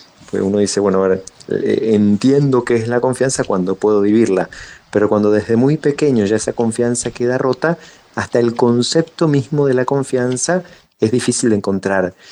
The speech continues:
¿Qué le dirías, por ejemplo, qué se le podría, o cómo se podría llegar a ayudar a alguien que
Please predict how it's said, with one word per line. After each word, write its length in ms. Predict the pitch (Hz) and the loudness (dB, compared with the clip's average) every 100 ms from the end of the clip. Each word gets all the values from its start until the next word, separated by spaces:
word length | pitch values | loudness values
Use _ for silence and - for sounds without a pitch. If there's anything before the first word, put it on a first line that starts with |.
| - _ | -20 _
¿Qué 160 | 202 | -2
le 180 | 208 185 | 2 2
dirías, 480 | 143 135 143 113 85 | 2 0 0 -2 -4
por 160 | - 95 | -4 -4
ejemplo, 420 | - 101 98 104 | 0 -2 0 0
qué 100 | 135 | 0
se 140 | - | -2
le 100 | 147 | -2
podría, 280 | - 117 120 | 0 0 0
o 60 | 110 | 0
cómo 220 | 139 139 | 0 -2
se 180 | - 117 | -2 -2
podría 380 | 104 113 127 107 | 0 0 0 0
llegar 260 | 101 110 113 | 0 0 0
a 40 | |
ayudar 500 | 98 95 98 101 143 _ - _ - | 0 0 0 0 -4 _ -20 _ -10
a 180 | 104 110 | -4 0
alguien 580 | 117 110 95 92 95 120 | 2 2 2 0 0 -2
que 460 | - 113 143 185 | 0 0 0 -4